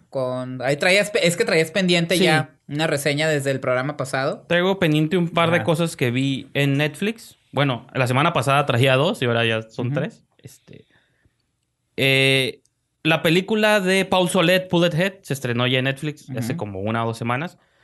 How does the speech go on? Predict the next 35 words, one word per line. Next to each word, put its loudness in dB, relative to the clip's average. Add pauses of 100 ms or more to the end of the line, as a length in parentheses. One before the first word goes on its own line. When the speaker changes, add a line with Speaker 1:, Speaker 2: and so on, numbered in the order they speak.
(140)
Speaker 2:
Yo 0
había 4
mencionado 2
aquí -4
que -8
tenía 0
muchas -2
ganas 0
de 2
verla. 0 (760)
Y, 2
pues, -2
creo 2
que 2
me 2
dejó 2
un -4
poquito 0
decepcionado. 2 (720)
Eh, 2
yo -2
no 0
sabía 2
de 2
qué -2
iba 2
la 0
premisa. 0
Sabía 0
que 0
era 0
como -8
estos -12
tres -4
ladrones -2